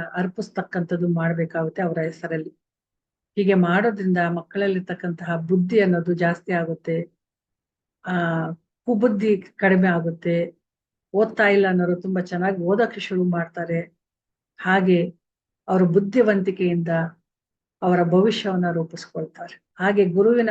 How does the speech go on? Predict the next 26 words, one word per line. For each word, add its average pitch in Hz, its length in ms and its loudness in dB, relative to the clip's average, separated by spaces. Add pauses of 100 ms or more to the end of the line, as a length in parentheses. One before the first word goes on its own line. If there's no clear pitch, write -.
(120)
ಆಶೀರ್ವಾದವೂ 190 640 -2
ಸಹ 180 240 -8
ಅವ್ರಿಗೆ 170 280 -4
ಬೇಕಾಗುತ್ತೆ. 165 840 -4 (280)
ಗುರು 185 200 4
ಸ್ತೋತ್ರವನ್ನ 202 720 0
ಹೇಳ್ಸಿ, 180 600 -4 (360)
ಹಯಗ್ರೀವ 240 580 2
ಸ್ತೋತ್ರವನ್ನ 190 640 -2
ಹೇಳ್ಸಿ. 175 600 0 (360)
ಮಕ್ಕಳು 196 340 2
ತುಂಬಾ 220 760 0 (340)
ತೊದಲ್ತಾ 208 440 0
ಇದ್ದಾರೆ, 185 340 0
ಮಾತಾಡಲ್ಲ, 180 760 -2
ಭಯ 175 340 -8
ಪಡ್ತಾ 190 380 -6
ಇದ್ದಾರೆ, 175 260 -2
ಓದೋದು 190 460 0
ಅವ್ರಿಗೆ 175 640 -4 (240)
ತಲೆಯಲ್ಲಿ 185 480 2
ಉಳಿಯೋದೇ 196 440 2
ಇಲ್ಲ, 180 260 0
ಮರ್ತೋಗ್ತಾ 185 520 -4
ಇರ್ತಾರೆ 180 300 -6
ಅನ್ನೋದಾದ್ರೆ 170 800 -4